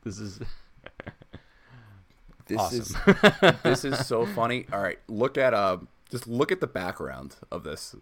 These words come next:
Speaker 2: Like, look at the channel art for this YouTube channel. Like,
Speaker 1: Jesus.
Speaker 2: there's
Speaker 1: Ha ha!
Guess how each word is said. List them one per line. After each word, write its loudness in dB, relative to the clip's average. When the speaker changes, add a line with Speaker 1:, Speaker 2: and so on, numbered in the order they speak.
Speaker 2:
Like, -6
look -2
at -4
the -8
channel -2
art -4
for -12
this -10
YouTube -12
channel. -10
Like, -2
Speaker 1:
Jesus. -12
Speaker 2:
there's 0
Speaker 1:
Ha 2
ha! 10